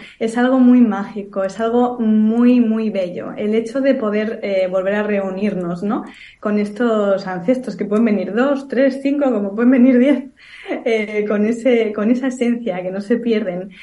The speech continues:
y, y poder, em, darles la oportunidad, porque, eh, hay muchas oportunidades que se les dan a los espíritus y no se les molesta para nada, ¿no? Una de ellas es poder pedir disculpas, otra de ellas es poder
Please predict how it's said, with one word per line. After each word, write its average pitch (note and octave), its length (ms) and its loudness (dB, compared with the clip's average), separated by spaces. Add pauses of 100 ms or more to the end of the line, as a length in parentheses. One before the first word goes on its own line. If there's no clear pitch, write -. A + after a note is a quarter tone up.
(180)
y, G#3 520 0
y A3 40 0
poder, A3+ 600 0
em, G3+ 680 -2
darles A#3 260 -2
la B3+ 100 2
oportunidad, G3+ 800 -2
porque, G3 520 -6
eh, F#3+ 500 -2
hay A3 140 -2
muchas A#3+ 260 2
oportunidades G3+ 460 -4
que G#3+ 60 -12
se G#3 100 -10
les F#3 140 -4
dan G3+ 160 -4
a G3 60 -8
los F#3 100 -10
espíritus G#3 520 -8 (360)
y G#3 500 0
no A#3 220 2
se B3 100 -2
les G#3 120 -2
molesta G3+ 380 -6
para F#3 200 -8
nada, E3+ 320 -6
¿no? G#3 260 -4
Una B3 180 2
de A#3+ 140 0
ellas A#3 280 -4
es A3+ 120 -8
poder G3+ 480 -4
pedir F#3+ 220 -6
disculpas, A3+ 600 -6
otra G#3 440 -4
de F#3+ 260 -4
ellas F#3+ 320 -8
es G3 160 -10
poder G3 360 -2